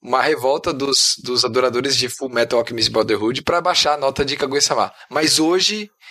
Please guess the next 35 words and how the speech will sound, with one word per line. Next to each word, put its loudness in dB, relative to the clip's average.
é, 0
desde 0
que -4
terminou, -2
ele 2
assumiu 0
o -10
top -2
um -6
de -2
maiores 2
notas, -2
é, 2
do -6
My 0
Anime 0
List. 0
Não 0
que -2
isso 2
signifique 0
alguma 2
coisa, 0
mas 0
tá 0
aí 0
a -2
informação. 0
Foi 0
anunciado 2
também 2
uma 0
continuação 0
em -6
filme, -6